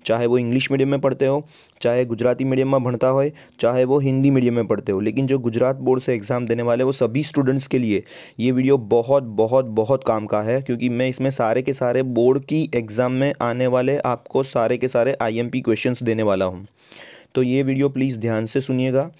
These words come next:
और ये ध्यान से देखिएगा। इसको आप, इसमें से जितने भी मैंने क्वेश्चंस बता रहा हूँ, वो सारे के सारे क्वेश्चंस अगर आप अच्छी तरह से लर्न कर लोगे,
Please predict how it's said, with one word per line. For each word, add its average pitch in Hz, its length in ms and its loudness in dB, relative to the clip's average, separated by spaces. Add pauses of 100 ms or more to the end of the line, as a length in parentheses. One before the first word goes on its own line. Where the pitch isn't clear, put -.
(280)
और 123 160 2
ये 135 120 0
ध्यान 117 280 -2
से 135 120 0
देखिएगा। 123 520 0
इसको 135 340 -2
आप, 131 340 -2
इसमें 127 300 -4
से 123 120 -2
जितने 113 300 -4
भी 139 80 0
मैंने 135 200 0
क्वेश्चंस 123 400 -4
बता 117 240 0
रहा 120 140 0
हूँ, 139 140 -4 (360)
वो 110 80 -2
सारे 120 320 2
के 131 100 0
सारे 135 220 0
क्वेश्चंस 131 360 -2
अगर 123 160 0
आप 127 140 -4
अच्छी - 240 -2
तरह 143 160 2
से 131 100 0
लर्न 131 200 2
कर 123 140 0
लोगे, 127 340 0